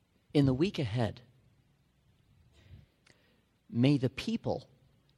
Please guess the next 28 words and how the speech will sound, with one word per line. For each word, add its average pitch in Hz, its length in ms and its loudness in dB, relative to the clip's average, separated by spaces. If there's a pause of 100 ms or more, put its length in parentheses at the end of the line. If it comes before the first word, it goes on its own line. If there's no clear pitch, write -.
(580)
that 135 240 4
you 151 200 0
work 143 420 2
with - 420 0 (680)
and 131 180 4
that 151 160 0
you 156 100 0
meet 135 240 -2
with, 98 380 -12 (1800)
may 147 200 4
the 143 120 -4
people - 640 -6 (680)
that 135 220 2
you 151 200 0
walk 135 500 -4
with 208 420 -4 (720)
and 123 220 0
that 143 180 -2
you 151 100 -8
talk - 500 -14
with, - 420 -20 (720)
may 147 120 8
the 131 120 4
people 240 420 4
that 143 140 6
you 131 120 2
laugh 170 500 2
with 190 360 0